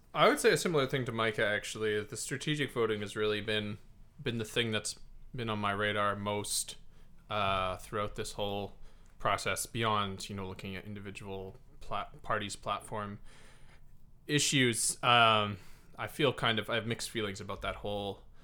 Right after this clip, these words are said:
sentiment, but, um, it is a little hopeful that, you know, as, as much as I think the anything but Harper mentality is an irresponsible way to go about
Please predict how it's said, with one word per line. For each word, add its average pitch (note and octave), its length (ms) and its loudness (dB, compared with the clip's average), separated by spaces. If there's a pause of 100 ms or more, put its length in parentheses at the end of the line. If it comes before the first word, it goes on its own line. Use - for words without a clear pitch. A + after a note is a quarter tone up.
(140)
sentiment, D3+ 800 -2 (100)
but, - 400 0
um, G#2 420 -4 (760)
it B2+ 100 2
is D3 500 4 (100)
a C#3+ 40 -4
little C3 280 4
hopeful B2 520 2
that, A2 240 2
you B2 60 -4
know, G#2+ 300 -2 (120)
as, B2+ 200 -4
as C3 200 0
much C#3+ 160 0
as C#3 60 2
I B2 80 8
think A#2+ 320 -2
the G#2+ 240 2
anything A2+ 360 -4
but G#2+ 100 -4
Harper G2+ 340 0
mentality G2+ 680 -2
is G2 100 -6
an G#2+ 120 -12
irresponsible G#2 680 -4
way G2+ 460 -2
to - 80 -10
go G2+ 200 -4
about G2 380 -2